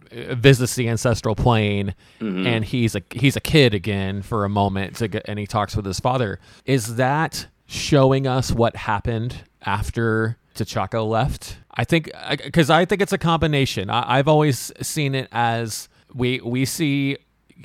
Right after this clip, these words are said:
Speaker 1: because he does, we, we know that he finds the ring and he finds that journal, and I have always thought that it was just, like, a melding. Like, we see that that's what happens is he fi-, he goes up and he finds his dad,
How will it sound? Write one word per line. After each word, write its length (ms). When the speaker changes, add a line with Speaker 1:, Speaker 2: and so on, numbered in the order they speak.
Speaker 1:
because 300
he 100
does, 260
we, 180
we 160
know 180
that 80
he 140
finds 340
the 100
ring 280
and 80
he 60
finds 320
that 180
journal, 680
and 300
I 520
have 240
always 300
thought 200
that 80
it 60
was 120
just, 140
like, 120
a 60
melding. 600
Like, 280
we 120
see 220
that 160
that's 180
what 100
happens 480
is 340
he 180
fi-, 240
he 80
goes 200
up 80
and 100
he 40
finds 320
his 200
dad, 520